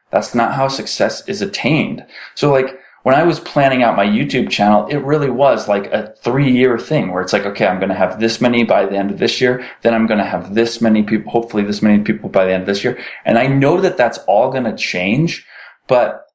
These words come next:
in my mind, I set myself up so that I don't get discouraged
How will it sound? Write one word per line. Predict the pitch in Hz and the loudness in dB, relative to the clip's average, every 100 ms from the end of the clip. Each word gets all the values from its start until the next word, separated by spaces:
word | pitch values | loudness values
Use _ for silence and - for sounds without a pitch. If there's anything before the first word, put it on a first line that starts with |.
| _ | _
in | 135 143 | -6 -2
my | 135 117 | 0 4
mind, | 104 107 117 139 143 117 104 - | 6 6 6 4 2 2 0 0
I | 107 | -2
set | - - - | -2 -2 0
myself | 131 127 - 110 - - | 0 0 0 0 0 0
up | 113 113 - - _ | 2 2 -2 -12 _
so | - 113 | -4 -2
that | 110 | 0
I | 107 | -2
don't | 110 117 127 | -2 -2 0
get | 120 - | -2 -4
discouraged | - - - - 104 92 - - - | -4 -4 -4 -2 0 0 -2 -8 -10